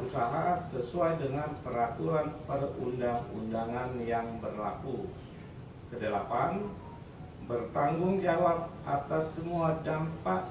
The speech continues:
yang timbul akibat kegiatan usaha yang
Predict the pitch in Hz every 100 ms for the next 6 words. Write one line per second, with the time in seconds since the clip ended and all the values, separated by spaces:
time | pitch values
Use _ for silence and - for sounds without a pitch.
0 | 147 147 - - - - - 196 208 190
1 | 165 156 - 123 - 131 139 156 151 139
2 | 127 120 120 117 123 117 - 120 - 131
3 | 139 127 117 120